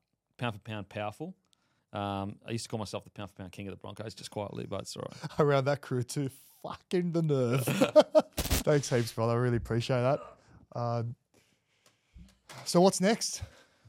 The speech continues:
Speaker 1: Um, today or in life?
Speaker 2: In life.
Speaker 1: Um, basically, just, uh,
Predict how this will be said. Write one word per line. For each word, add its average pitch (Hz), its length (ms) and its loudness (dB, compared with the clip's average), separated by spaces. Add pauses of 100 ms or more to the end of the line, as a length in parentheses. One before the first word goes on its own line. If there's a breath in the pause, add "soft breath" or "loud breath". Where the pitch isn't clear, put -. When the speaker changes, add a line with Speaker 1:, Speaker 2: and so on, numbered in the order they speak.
(680 loud breath)
Speaker 1:
Um, 175 540 -4 (880 loud breath)
today 120 380 0
or 90 240 -4 (120)
in 101 140 -10
life? 90 340 -12
Speaker 2:
In 151 160 -4
life. 131 480 -8 (680 soft breath)
Speaker 1:
Um, 117 400 -2 (560)
basically, 107 840 -6
just, - 340 -12
uh, 98 400 -4